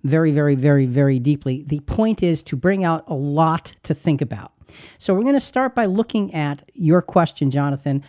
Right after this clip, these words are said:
how much of our personal belief system is based on the Bible or tradition.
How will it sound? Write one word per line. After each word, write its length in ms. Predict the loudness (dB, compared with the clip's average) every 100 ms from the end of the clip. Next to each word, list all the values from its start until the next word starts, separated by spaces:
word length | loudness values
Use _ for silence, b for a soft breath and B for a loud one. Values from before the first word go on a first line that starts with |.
| b
how 220 | -2 2
much 180 | 2 0
of 80 | 0
our 100 | 0
personal 380 | 0 0 0
belief 260 | 0 0 0
system 360 | -4 -6 0 2
is 120 | 2
based 280 | 2 0 0
on 120 | 0
the 80 | 0
Bible 380 | 0 0 0
or 80 | -2
tradition. 460 | -4 -6 -6 -8